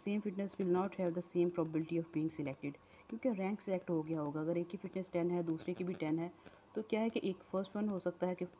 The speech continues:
रैंक वन पे आ जाए और सेकंड rank two पे आ जाए। Although कि उनकी fitness same है, लेकिन उनकी probability कि वो as a parent select हों, वो different, differ कर सकती है।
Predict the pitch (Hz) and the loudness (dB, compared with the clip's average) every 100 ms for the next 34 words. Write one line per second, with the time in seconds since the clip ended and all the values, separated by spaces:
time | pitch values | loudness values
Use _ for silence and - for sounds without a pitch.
0 | - 170 160 165 165 156 165 160 185 208 | -4 -2 -2 -2 0 0 0 -2 -2 0
1 | 185 175 175 170 151 - 170 160 165 180 | 0 2 0 -2 -6 -4 0 0 0 -2
2 | 165 156 139 143 147 - - - - 165 | -2 -2 -2 -4 -6 -10 -18 -12 0 2
3 | 170 208 226 220 226 202 208 202 180 180 | 2 2 0 0 -2 -4 -4 -2 2 2
4 | 190 175 180 175 170 170 156 165 170 196 | 2 0 2 2 2 0 0 0 -2 -4
5 | - - - - - 185 180 170 170 170 | -6 -18 -20 -20 -6 0 2 2 2 2
6 | 165 170 - 165 160 - 175 185 - - | 2 2 2 0 0 0 0 0 -6 -20
7 | - - - - 214 180 180 170 - 180 | -20 -18 -14 -2 2 2 2 0 0 -2
8 | 170 151 139 131 - 135 143 | 0 -2 -4 -6 -8 -8 -6